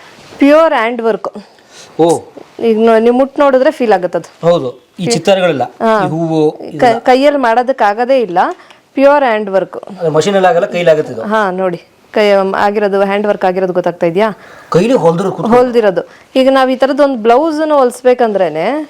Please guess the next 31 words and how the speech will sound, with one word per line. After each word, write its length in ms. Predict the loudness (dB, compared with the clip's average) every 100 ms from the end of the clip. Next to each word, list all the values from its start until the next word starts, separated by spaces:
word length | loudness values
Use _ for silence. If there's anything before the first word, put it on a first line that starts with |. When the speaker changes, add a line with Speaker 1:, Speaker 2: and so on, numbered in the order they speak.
| -8
Speaker 1:
ಇದ್ 160 | -4 0
ನೋಡಿ, 240 | 0 0
ಇದು 120 | -2
ಬ್ಲೌಸ್ 360 | 2 2 2 -2
ಇದು. 300 | -4 -2 -4
Speaker 2:
ಹ್ಮ್. 380 | -6 -6 -6 -6 -14 -20 -20 -20 -2
Speaker 1:
ಈ 60 | 2
ತರ 120 | 4
ಒಂದ್ 220 | 2 2 2
ಬ್ಲೌಸ್ 320 | 4 2 0
ನ 80 | -2
ಇವಾಗ 340 | 0 0 0
ಪ್ರೆಸೆಂಟ್ 500 | -2 -2 0 -2 0
ಹೊಲ್ಸ್ಬೇಕಂದ್ರೇನೆ 1120 | -2 0 -2 0 0 0 0 0 0 0 -4 _ -2
ಫಿಫ್-, 460 | -2 -2 -12 -2 2
ನೋಡಿ, 200 | 4 2
ಇದೆಲ್ಲ 280 | 2 2 0
ಫುಲ್ 300 | 0 0 0
ಬ್ಲೌಸ್ 480 | 2 0 0 -2 -8
ಡಿಸೈನ್. 320 | -6 -6 -8 -14 _ _ -20 _ _ _ _
Speaker 2:
ವಾವ್. 380 | 4 4 4 0 -6 _ -2
Speaker 1:
ಹ್ಯಾಂಡ್ಸ್ 420 | 0 0 -2 -2 0
ದು, 280 | 2 2
Speaker 2:
ಹ್ಮ್. 340 | -2 -6 -6 -6 -16 _
Speaker 1:
ಮತ್ತೆ 320 | -2 2 4 4
ಇದು 360 | 2 2 0
ಫ್ರಂಟ್, 520 | 0 -2 -2 -2 -2
ಬ್ಯಾಕ್, 360 | 2 0 0 -2
Speaker 2:
ಹ್ಮ್. 560 | -2 -4 -8 -4 -2 -4 -4
Speaker 1:
ಈ 200 | 0 2
ತರ 140 | 2